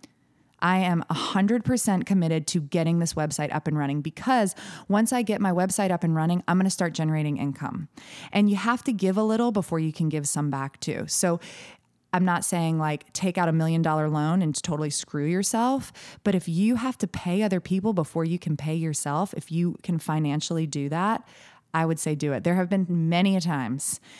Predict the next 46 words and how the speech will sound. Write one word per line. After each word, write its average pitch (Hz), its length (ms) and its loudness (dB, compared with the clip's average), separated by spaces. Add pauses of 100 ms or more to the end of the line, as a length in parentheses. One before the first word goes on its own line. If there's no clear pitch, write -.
(220)
where 160 640 0
I 156 480 0
had 170 160 -4
to 160 60 -4
take 160 180 -4
a 156 60 -4
smaller 147 480 -2
cut 156 440 -4
than 156 200 -2
what 143 240 -4
I 143 180 -6 (320)
really 151 240 -2
wanted 143 440 -2
to 214 120 -4
take, 220 240 -2
and 165 160 -2
for, 143 300 -4 (480)
really 190 260 2
for 165 160 -2
the 156 100 0
work 170 280 2
I 156 100 2
was 147 200 0
doing, 156 420 0 (320)
because 180 280 0 (120)
I 170 160 2
knew 180 280 4
that 170 140 0
I 151 140 0
needed 156 260 0
to 156 80 -4
have 151 300 -2
a 151 80 -6
certain - 420 -2
amount 156 220 0
of 143 80 -8
people 160 280 -4
in 151 140 -2
place 175 440 -2
to 180 100 -2
keep - 240 -4
the 170 100 0
sh-, - 240 -4
the 160 100 -2
show, 147 560 0
like, 139 260 -6